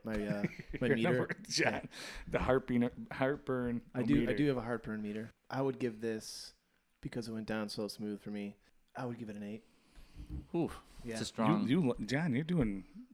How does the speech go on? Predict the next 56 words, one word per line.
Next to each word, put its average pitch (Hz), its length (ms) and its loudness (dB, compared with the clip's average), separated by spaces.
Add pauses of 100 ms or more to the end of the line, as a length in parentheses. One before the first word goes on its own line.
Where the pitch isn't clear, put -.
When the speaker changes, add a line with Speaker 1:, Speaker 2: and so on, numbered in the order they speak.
(100)
Speaker 2:
big, 156 160 4 (240)
big 143 220 2
today. 90 340 -4 (280)
You're 120 120 2
Speaker 1:
Wow. 165 60 2
Speaker 2:
usually, 147 300 4
like, 131 140 4
the 120 100 0
harshest 127 440 0
critic. 139 280 2 (100)
Speaker 1:
Yeah, 151 140 2
Speaker 3:
Yeah, 170 160 4
Speaker 1:
yeah, 160 120 0
Speaker 3:
I 90 60 -2
was 110 80 0
Speaker 1:
I - 20 -4
Speaker 3:
gonna 123 40 0
Speaker 1:
mean 117 100 4
Speaker 3:
expect - 280 -2
a 90 40 -4
four 95 260 0
and 87 100 0
a 87 40 0
half 104 240 -2
out - 80 -8
of - 60 -6
you. 185 100 -6 (340)
Speaker 2:
<laughs> - 320 -14
I 123 160 0
like 147 240 0
it. 90 220 -6
This, 131 100 -2 (420)
this 170 120 -8
is 107 80 -6
awesome. 156 400 -6
Speaker 3:
Yeah, 104 100 -2
that's 98 160 -4
great. 113 260 0 (240)
Speaker 1:
Oh, 156 60 0
would 127 180 0
you 135 60 2
say 131 140 0
this 131 180 0
was - 80 -10
forty 123 280 -6
bucks? 120 440 -6 (200)
Speaker 3:
This 90 160 -6
is, 90 220 -4
yeah, 90 140 -2
thirty-nine 107 400 4
ninety-nine 98 320 -2
at 87 80 -2
Binny's 90 340 -4
every 90 200 -4
Speaker 1:
Yeah. 160 80 0
Speaker 3:
day. - 60 -2